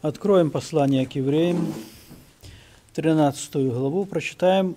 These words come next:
э, с одиннадцатого по тринадцатый стихи.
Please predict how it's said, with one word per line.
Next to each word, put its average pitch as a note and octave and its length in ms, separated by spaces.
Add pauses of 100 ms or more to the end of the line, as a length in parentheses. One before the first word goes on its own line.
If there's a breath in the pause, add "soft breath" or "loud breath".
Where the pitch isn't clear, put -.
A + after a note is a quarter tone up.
э, C#3 320
с - 160
одиннадцатого D#3+ 800
по D3+ 160
тринадцатый C#3+ 640
стихи. - 440